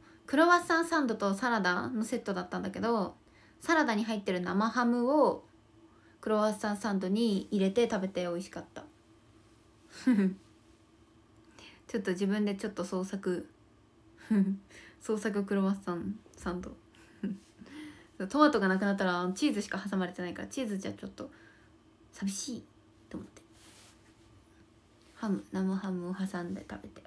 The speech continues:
美味しかったよ。そう、料理研究家。<laughs> 研究しちゃいました。どうも。研究しちゃって。しちゃって、しちゃって。 うん、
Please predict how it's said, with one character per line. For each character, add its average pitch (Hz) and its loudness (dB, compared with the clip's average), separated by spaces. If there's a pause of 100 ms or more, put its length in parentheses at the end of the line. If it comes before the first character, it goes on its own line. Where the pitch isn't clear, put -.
美 208 -2
味 190 0
し 247 -10
か 330 -2
っ 294 -4 (120)
た 208 -4
よ。 226 -4 (1600)
そ 208 -8
う、 202 -10 (100)
料 233 -2
理 277 -2
研 220 0
究 208 -4
家。 - -12 (760)
<laughs> - -20
研 208 -2
究 202 0
し 202 -4
ち - -4
ゃ 202 -2 (140)
い 208 -2
ま 202 4
し 196 -4
た。 - -10 (560)
ど 190 0
う - -2
も。 165 -6 (1600)
研 196 -6
究 208 -4
し 202 -12
ち - -8
ゃ 185 -4
っ 190 -10
て。 - -14 (1000)
し - -20
ち - -10
ゃ - -8
っ 220 -16
て、 - -16
し - -16
ち - -16
ゃ - -14
っ - -16
て。 - -18 (2000)
う 247 -6
ん、 - -10